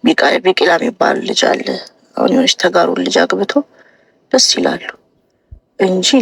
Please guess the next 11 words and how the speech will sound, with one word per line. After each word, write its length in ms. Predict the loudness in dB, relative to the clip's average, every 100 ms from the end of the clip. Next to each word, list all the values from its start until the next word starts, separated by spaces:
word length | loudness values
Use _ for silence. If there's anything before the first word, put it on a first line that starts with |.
| 4
ሌላ 240 | 4 4 2
እኔ 140 | 0 -2
አላውቅም። 440 | -6 -6 -8 -12 -20 _ _ _ _ _ _ _ _ _ -2
ትዳር 300 | 0 2 0
አይፈልጓችሁም 800 | -2 -4 -6 -14 -14 -14 -16 _ _ _ _ _ _ -20 _ 0
አብዛኞቹ። 720 | 2 4 2 0 -6 -8 -8 -8 -10 _ _ _ _ -2
ስሜት 320 | 2 2 2
ማብረጃ 420 | 2 2 2 0 -2 -8 _ _ -20 -20 _ _ -20 -20 -10 -8 -8 -10 -20 -20 _ _ _ _ -12
ገባሽ? 340 | -6 -2 0 2
ስሜት 400 | 2 2 0 2
ማብረጃ። 420 | 0 0 -2